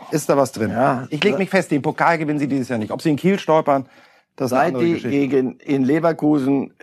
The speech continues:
Speaker 2: in der letzten Minute mit einem abgefälschten Ball das Ding wieder gewonnen haben. Das war, und die, die Lever-, die Leipziger zu Hause gegen Köln nicht und die Dortmunder bei Union
Speaker 1: Ja.
Speaker 2: nicht und die da nicht und die da nicht.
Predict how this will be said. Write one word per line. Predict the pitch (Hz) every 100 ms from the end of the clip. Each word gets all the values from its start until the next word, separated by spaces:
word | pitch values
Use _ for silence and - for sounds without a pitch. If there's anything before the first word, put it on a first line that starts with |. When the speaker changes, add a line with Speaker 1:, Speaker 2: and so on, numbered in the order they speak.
| -
Speaker 2:
in | 131
der | 117
letzten | 123 151 - -
Minute | 135 131 131 113
mit | 104 104
einem | 123
abgefälschten | - 135 - 123 131 123 123
Ball | 110 120
das | 120 117
Ding | 120 117
wieder | 110 110
gewonnen | 104 95 98
haben. | 92 85 73
Das | 127 -
war, | 127 -
und | 107
die, | 113 95
die | - 95
Lever-, | 104 151 147
die | 92 101
Leipziger | 90 98 147 156 143 131
zu | 113
Hause | 110 113 110
gegen | 95 104 95
Köln | - 95 101
nicht | 92 78 -
und | 101
die | 113 104
Dortmunder | 139 156 147 135 127
bei | 117
Union | 101 110 104 104 101 104
Speaker 1:
Ja. | 95
Speaker 2:
nicht | - -
und | 143 120
die | 165 175
da | 127 110
nicht | 107 95 -
und | - 120
die | 120
da | 104 131 151
nicht. | 160 156